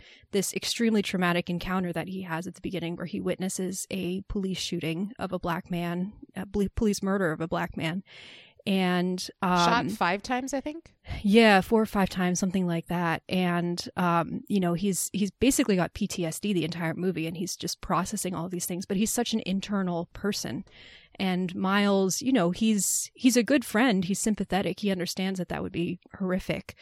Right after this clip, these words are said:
Speaker 1: but he doesn't really realize the impact that that had on Colin until the very end, when they s-, meet up with that police officer again. And Miles, you know, sorry, Colin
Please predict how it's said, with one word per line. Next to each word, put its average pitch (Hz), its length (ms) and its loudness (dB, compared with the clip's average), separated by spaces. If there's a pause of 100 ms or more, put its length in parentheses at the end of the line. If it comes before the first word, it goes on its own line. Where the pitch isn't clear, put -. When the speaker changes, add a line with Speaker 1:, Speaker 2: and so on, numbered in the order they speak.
(360)
Speaker 1:
but 208 160 4
he 208 120 2
doesn't 226 300 2
really 190 380 2
realize 180 460 2
the 185 180 -2
impact 170 500 -2
that 175 180 -2
that 165 200 -2
had 170 260 -4
on 160 160 -4
Colin 175 500 -2
until 196 480 2
the 196 120 0
very 175 320 -2
end, 202 360 0 (400)
when 180 580 0
they 180 480 0
s-, - 280 -6 (160)
meet 196 240 2
up 220 160 2
with 196 120 2
that - 180 -2
police 233 340 2
officer 170 400 -4
again. 170 420 -4
And 180 140 0
Miles, 185 340 0 (160)
you 190 80 -6
know, - 160 -8 (220)
sorry, - 380 -4
Colin 202 480 2